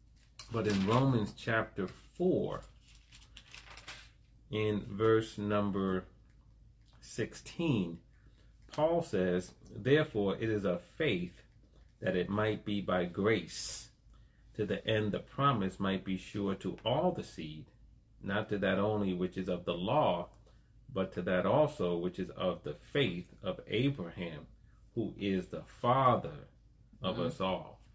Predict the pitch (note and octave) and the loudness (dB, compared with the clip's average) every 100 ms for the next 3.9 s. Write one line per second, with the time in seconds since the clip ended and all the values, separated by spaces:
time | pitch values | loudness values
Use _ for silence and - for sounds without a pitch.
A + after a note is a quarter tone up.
0 | - - - - - - - - A#2+ A2 | -20 -20 -20 -20 -20 -16 -6 2 4 4
1 | C#3 F#3 G3 C#3+ A#2+ G#2 - F#2 - C#3 | 4 4 6 6 6 2 -2 -6 -2 0
2 | D3+ D3 G#2 F#2+ F2+ F2+ A2 C3 G2+ F2+ | 0 0 0 0 -2 -2 0 2 0 0
3 | F2 F2+ - - G#2 G2 G2 F#2+ | -2 -4 -8 -8 -4 0 0 -2